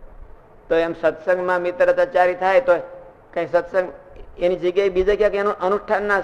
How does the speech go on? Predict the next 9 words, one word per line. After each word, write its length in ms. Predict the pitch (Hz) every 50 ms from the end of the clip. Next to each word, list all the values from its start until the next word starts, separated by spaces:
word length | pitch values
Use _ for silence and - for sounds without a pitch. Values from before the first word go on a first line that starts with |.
| -
સબ્જેક્ટ 360 | - 185 180 180 208 202 208
આવે 200 | 214 208 214 226
ને 100 | 262 349
કે 120 | - 233 185
ન 80 | 202
આવે? 220 | 226 240 277 - - - - - - - - - - - - - - - - - - - - - - - - - - - - - - -
આ 80 | 147 147
ધોરણ 340 | - 165 170 185 185 185
બદલે 360 | 185 202 196 196 190 180 156